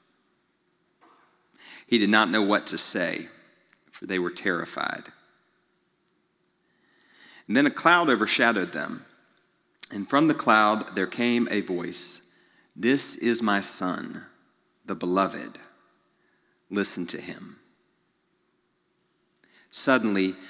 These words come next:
when they looked around, they saw no one with them anymore, but only Jesus. As they were coming down the mountain, he ordered them to tell no one about what they had seen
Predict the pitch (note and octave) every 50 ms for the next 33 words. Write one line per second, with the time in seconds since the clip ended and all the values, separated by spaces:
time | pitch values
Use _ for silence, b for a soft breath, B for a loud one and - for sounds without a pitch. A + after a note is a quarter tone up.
0 | B B B B - F#2 F#2+ F#2+ G2 A2+ C3+ C#3 - B2 G#2 G2+ G2 G2 G2 F#2+
1 | G2 F#2+ F#2 F#2 - - - - - _ _ _ - F2+ F2+ - - A2 F#2 F#2
2 | F#2+ G2 G2 A2 A#2+ C3 C3 B2 B2 B2 A#2+ A2+ G2 G#2 G2+ G2 - G2+ F#2+ F#2+
3 | F#2+ - F#2 F#2+ G2 F#2+ F2+ F2+ E2+ E2+ E2+ F2 E2+ E2 - F2 E2 D#2+ - -
4 | G#2 G#2 G#2 G2+ G2 F#2+ F#2 F2 F2 - - - - - A2+ A2 G2+ - - -
5 | - - - - - - _ _ _ _ _ _ _ _ _ _ _ _ _ _
6 | _ _ _ _ _ _ _ _ _ _ _ _ _ _ _ _ _ _ B B
7 | B B B - G#2 G#2 - A#2+ G#2+ G#2 G#2+ - - D3 C#3 C3 B2 A#2 A2 C3
8 | B2+ B2+ C#3 C#3 C3 A2 G2 F#2+ F#2 F2+ - E2+ G2+ A2 A2+ - - G2+ A2+ G#2+
9 | - - A#2 B2 A#2 A2+ A2 G2+ A2 G#2+ G#2 G2+ G2+ G2+ G2 - - - - -
10 | A2+ G#2 G2+ G2 G2 G#2+ A#2 A#2 B2+ B2 G#2 G#2 G2+ G2 G2 G2 - - F#2+ F2
11 | F#2+ F#2 F#2 F#2 - - G2 A2 - - - G2+ G2 F#2 F#2+ F2 - - - -
12 | C3 B2 A#2 A2+ A2 A2 G#2+ G#2+ G#2